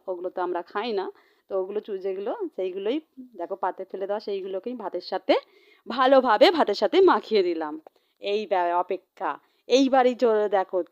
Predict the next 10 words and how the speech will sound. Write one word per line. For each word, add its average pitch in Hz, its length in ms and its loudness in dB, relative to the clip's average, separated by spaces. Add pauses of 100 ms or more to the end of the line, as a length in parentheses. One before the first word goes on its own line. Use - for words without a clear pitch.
(100)
কি 269 180 -10
ছটফট 240 420 0
করছে 208 280 -4
দেখো 185 220 -2
খাবার 175 280 -2
জন্য। 165 260 -4 (1300)
যেই 208 300 2
না 226 120 0
গেটটা 208 440 -4
খুললাম 214 640 2